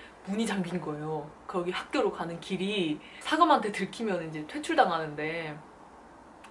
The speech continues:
그래서 와, 미쳤다 하고 막 길을 다 찾아봤어요. 온갖 군데 막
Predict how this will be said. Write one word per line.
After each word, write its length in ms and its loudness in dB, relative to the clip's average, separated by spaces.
그래서 300 0
와, 360 2
미쳤다 400 2
하고 280 2
막 160 0
길을 300 4
다 120 -2
찾아봤어요. 500 8
온갖 380 8
군데 280 0
막 200 -4